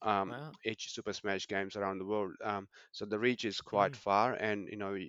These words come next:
Speaker 1: you're seeing the guys are getting opportunities around the world in the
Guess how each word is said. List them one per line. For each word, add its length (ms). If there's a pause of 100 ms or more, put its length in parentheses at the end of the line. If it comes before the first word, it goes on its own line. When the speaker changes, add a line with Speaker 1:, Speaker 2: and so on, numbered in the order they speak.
Speaker 1:
you're 220
seeing 280
the 80
guys 300
are 60
getting 240
opportunities 760
around 240
the 80
world 240
in 120
the 200